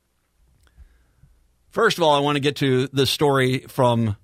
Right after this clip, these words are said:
today, which broke only about an hour before I came on the air, which was they've, outside of some far-right narrative validation websites, this had not been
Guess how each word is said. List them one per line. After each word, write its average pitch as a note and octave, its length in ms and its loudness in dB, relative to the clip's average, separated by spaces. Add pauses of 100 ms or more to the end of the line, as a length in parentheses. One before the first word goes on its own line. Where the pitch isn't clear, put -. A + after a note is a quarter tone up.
(340)
today, A2+ 380 0
which A2+ 280 -6
broke B2+ 440 0 (480)
only C3 160 -2
about B2 160 2
an B2+ 100 -6
hour C#3 320 0
before A#2+ 320 -2
I G#2+ 140 0
came A#2 240 -2
on G#2+ 100 -2
the A#2 160 -2
air, B2 160 0
which A2+ 180 -4
was A2 200 -4
they've, A#2 240 -4 (800)
outside F3+ 640 2
of C#3+ 280 -2
some C#3+ 380 0
far-right D#3+ 880 2
narrative C3+ 540 0
validation B2 1080 0 (140)
websites, G#2+ 720 -4 (1080)
this C#3 380 0
had E3 100 2
not D3+ 300 2
been B2+ 440 -2